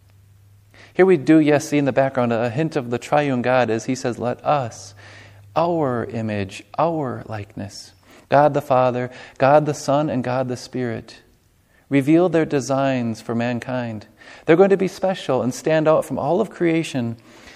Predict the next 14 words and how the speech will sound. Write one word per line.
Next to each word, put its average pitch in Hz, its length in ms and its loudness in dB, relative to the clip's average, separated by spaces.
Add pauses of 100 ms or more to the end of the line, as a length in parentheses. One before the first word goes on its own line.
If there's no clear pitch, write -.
(160)
As 139 180 2
you 147 100 4
see, 151 460 0 (100)
also, 143 520 4 (260)
it - 140 -6
stands 139 320 2
out 139 120 4
with - 120 0
this 127 160 -4
poetic, 135 600 2 (520)
"God 131 500 2
created, 135 640 -2 (260)
created, 135 640 -4 (280)
created." 123 640 -4